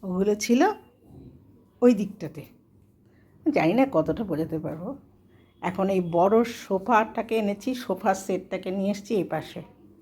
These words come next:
আর বেড কভার, ওই সোফার কভারগুলো চেঞ্জ করে দিয়েছি সব, আজকে বার করে চেঞ্জ করলাম।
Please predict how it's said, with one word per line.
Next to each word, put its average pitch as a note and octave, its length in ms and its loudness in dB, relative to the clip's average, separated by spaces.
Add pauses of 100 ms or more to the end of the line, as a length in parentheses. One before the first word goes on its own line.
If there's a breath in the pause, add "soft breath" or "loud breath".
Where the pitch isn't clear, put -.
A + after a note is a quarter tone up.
(800 soft breath)
আর D#3+ 380 -2 (220)
বেড F#3+ 380 4
কভার, G#3 340 4
ওই D#3+ 220 0
সোফার G3 480 0
কভারগুলো G3+ 460 0
চেঞ্জ G#3 480 -2
করে D3 180 -10
দিয়েছি D3 280 -10
সব, F3 280 2 (320)
আজকে - 320 -16 (800 soft breath)
বার F3 360 2
করে F#3 200 -2
চেঞ্জ E3+ 420 0
করলাম। D#3 460 -6